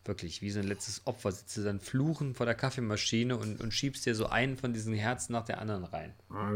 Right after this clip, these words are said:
Speaker 2: scheiß Herz, Alter.
Speaker 1: Ja,
Speaker 2: Komm,
Speaker 1: ey.
Speaker 2: ich mach dich weg.
Speaker 1: Ganz schlimm, wirklich. Furchtbar. Furchtbar, furchtbar, furchtbar.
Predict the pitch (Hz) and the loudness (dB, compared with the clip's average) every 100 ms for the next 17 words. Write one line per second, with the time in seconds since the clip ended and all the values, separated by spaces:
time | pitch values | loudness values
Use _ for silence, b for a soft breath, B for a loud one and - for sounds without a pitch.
0 | 101 - - - 175 135 151 175 - 113 | 4 2 2 6 6 6 6 6 4 0
1 | 107 98 98 90 - 104 95 92 90 - | -2 -2 -2 -4 -6 -4 0 0 0 6
2 | 185 147 - 139 - 131 160 156 - 87 | 8 8 6 4 4 6 6 6 -2 -4
3 | 80 - 85 80 82 - - - - - | -4 -6 -6 -10 -12 -14 -12 -8 -6 -6
4 | - - - - - - - _ _ _ | -10 -8 -6 -6 -8 -14 -16 _ _ _
5 | - B B B B - - - 165 165 | -14 B B B B -6 0 4 8 8
6 | 143 127 110 - 107 - 92 - - 92 | 6 2 2 0 -4 -4 -6 -6 -8 -8
7 | - 90 | -10 -12